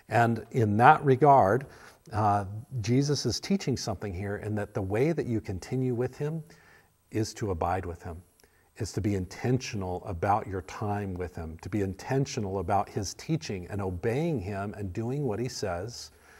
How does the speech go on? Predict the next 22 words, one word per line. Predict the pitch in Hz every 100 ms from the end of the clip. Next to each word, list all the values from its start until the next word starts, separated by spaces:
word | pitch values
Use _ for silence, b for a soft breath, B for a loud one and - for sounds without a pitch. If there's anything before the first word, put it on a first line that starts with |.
| b b b
learning | 101 104 156 202
what | 113
he | 104
says, | - 101 104
and | 131
then | 131
doing | 131 208 156
it. | 87 - - b b b -
And | 123
then | 120
making | 120 156 160
sure | 123 - 175 185
that | 120 -
then | 127 110 110 - B B
that | 117 113 95
doing | 120 196 165 113
produces | - 113 95 127 143 - 98 95
that | 113 98
fruit. | - - 123 85 - - b b b b b b b b b -
A-, | 120 -
and | 131 117
so | - 139 131 117